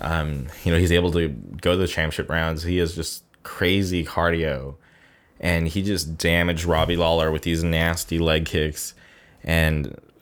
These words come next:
he had, uh, Robbie Lawler had, like, a weird, like, knee injury towards the end of the fight, and was basically just, like, standing there and just taking, um, damage from Dos Anjos. Like, I wish, you know, th-, they would have just, or his corner would have just stopped the fight and just,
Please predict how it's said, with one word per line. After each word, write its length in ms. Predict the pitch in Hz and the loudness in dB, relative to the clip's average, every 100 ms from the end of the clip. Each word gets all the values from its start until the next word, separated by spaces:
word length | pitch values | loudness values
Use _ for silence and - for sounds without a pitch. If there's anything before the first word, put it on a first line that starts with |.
| - | -14
he 120 | - | 0
had, 120 | 117 147 | 2 2
uh, 440 | - - 85 78 - | -2 0 2 2 0
Robbie 320 | 90 87 95 | 0 2 4
Lawler 240 | 90 85 | 4 4
had, 200 | 82 85 | 2 2
like, 140 | 78 78 | 0 0
a 40 | |
weird, 380 | 80 82 80 73 | 2 4 2 2
like, 160 | 73 85 | -2 0
knee 240 | 85 82 | 2 2
injury 460 | 82 85 85 82 82 | 0 0 0 0 0
towards 320 | - 85 78 | 2 2 2
the 80 | 82 | 2
end 100 | 87 | 2
of 60 | |
the 60 | 85 | 2
fight, 400 | 80 82 85 - - - | 2 2 2 -2 -12 -4
and 160 | 82 87 | 0 2
was 160 | 82 | 0
basically 360 | 76 85 107 135 | 0 0 2 0
just, 240 | 139 - | 0 0
like, 140 | 92 87 | -2 -2
standing 520 | - 90 85 87 82 | -4 -2 0 0 2
there 160 | 80 | 2
and 160 | 78 80 | 0 0
just 240 | 82 - - - - - | -2 -4 -10 -20 -20 -14
taking, 540 | - 85 80 80 82 - | 0 0 2 2 0 -2
um, 360 | 78 76 73 69 | -2 0 -2 -2
damage 380 | 85 82 82 73 | 2 4 4 0
from 220 | 82 82 | 0 -2
Dos 240 | 76 80 80 | 0 0 2
Anjos. 500 | 78 82 82 82 82 | 0 2 2 2 0
Like, 120 | 78 | -2
I 160 | 78 | 2
wish, 380 | 90 113 - - - - - _ _ | 2 2 0 -8 -14 -20 -20 _ _
you 120 | 87 87 | 0 4
know, 120 | 85 | 4
th-, 140 | 78 | 2
they 140 | - 87 | 2 2
would 120 | 85 | 2
have 80 | 80 | 2
just, 340 | 80 - - - | 0 -2 -6 -8
or 120 | - 87 | 2 4
his 160 | 82 | 4
corner 340 | - 107 101 87 | 2 0 2 2
would 100 | 80 | 2
have 80 | |
just 140 | 78 - | 0 0
stopped 260 | 80 80 | 2 2
the 80 | 82 | 0
fight 320 | - 78 78 | 0 4 4
and 140 | 62 82 | 4 2
just, 300 | 80 - | 2 -2